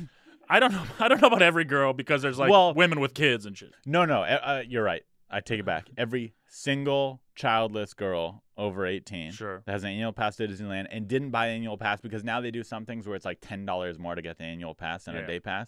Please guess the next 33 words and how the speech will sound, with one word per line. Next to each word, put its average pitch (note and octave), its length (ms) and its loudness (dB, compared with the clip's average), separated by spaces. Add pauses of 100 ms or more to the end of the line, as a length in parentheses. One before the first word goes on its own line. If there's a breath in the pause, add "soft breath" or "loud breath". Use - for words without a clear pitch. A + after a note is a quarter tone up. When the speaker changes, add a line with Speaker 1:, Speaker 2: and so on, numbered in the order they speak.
(140)
Speaker 1:
But G#2 80 -16
Speaker 2:
Yeah. G2+ 80 -4
Speaker 1:
I'm G#2 80 -4
talking G#2+ 140 -6
about F#2 180 -6
the F#2 80 -10
girls G2 260 -4
who G2 80 -10
go E2+ 420 -4 (300)
Speaker 2:
Get A#2+ 160 -8
the A2 100 -10
annual G2 180 -12
pass. F2 300 -12
Speaker 1:
get A2+ 200 -6
the B2 80 -2
annual A2+ 140 0
Speaker 2:
'Cause, - 20 2
Speaker 1:
pass G#2+ 160 2
Speaker 2:
'cause - 100 -8
Speaker 1:
and A#2 60 -2
Speaker 2:
they C#3 80 2
wanna C3 140 6
Speaker 1:
constantly B2+ 300 2
Speaker 2:
go A#2 60 0
there - 0 -
Speaker 1:
go A2+ 60 2
Speaker 2:
as G#2 40 2
Speaker 1:
to G#2 60 0
Speaker 2:
much F#2+ 100 -2
as F#2 100 -4
they F#2+ 120 -6
want. E2 100 -8
Speaker 1:
Disneyland. D#2+ 140 -12